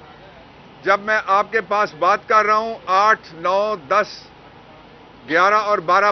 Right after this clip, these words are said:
पांचवां दिन है। ये पाकिस्तान की हिस्ट्री का पहला election है जिसमें अभी तक ऑपरेशन रद्दोबदल जारी है।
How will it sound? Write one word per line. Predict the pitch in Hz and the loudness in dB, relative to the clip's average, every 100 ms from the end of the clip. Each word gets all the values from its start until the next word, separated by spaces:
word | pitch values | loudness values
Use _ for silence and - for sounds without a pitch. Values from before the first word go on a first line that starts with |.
| 202 | -2
पांचवां | 226 226 226 247 | -4 -4 -4 -4
दिन | 220 214 | -2 0
है। | 180 101 - - - - - - - - - - - - - - - - - - - - - - - - - | -2 -4 -10 -20 -20 -20 -20 -20 -20 -20 -20 -20 -20 -20 -20 -20 -20 -20 -20 -20 -20 -20 -20 -20 -20 -20 -12
ये | 175 | -10
पाकिस्तान | - 202 196 190 208 233 220 | -4 -2 -2 -2 0 0 -2
की | 214 | -6
हिस्ट्री | 196 - 233 | -6 -8 -4
का | 220 | -4
पहला | - 214 233 | 0 2 4
election | 233 214 - 226 | 2 0 -2 -2
है | 202 120 - - - - - - - - - - - - - | -2 -4 -8 -20 -20 -20 -20 -20 -20 -20 -20 -20 -20 -20 -10
जिसमें | 196 190 196 226 | -8 -6 -2 -2
अभी | 202 202 220 | 0 -2 -2
तक | 220 180 - 185 | -2 -2 -8 -2
ऑपरेशन | 185 214 208 196 226 | -2 0 -2 -2 -4
रद्दोबदल | 190 196 185 208 208 214 | -4 -2 -2 0 0 0
जारी | 185 180 185 | 2 2 4
है। | 180 120 | 2 -2